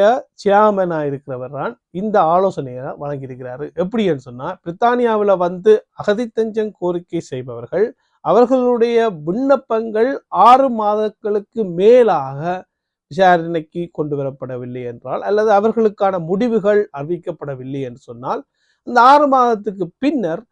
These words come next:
அவர்களை வேலைக்கு, வேலை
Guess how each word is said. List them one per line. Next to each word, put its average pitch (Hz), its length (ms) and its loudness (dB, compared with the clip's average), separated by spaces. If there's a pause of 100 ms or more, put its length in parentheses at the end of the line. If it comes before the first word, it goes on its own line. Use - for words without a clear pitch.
(300)
அவர்களை 208 640 2
வேலைக்கு, 202 760 4 (640)
வேலை 190 400 2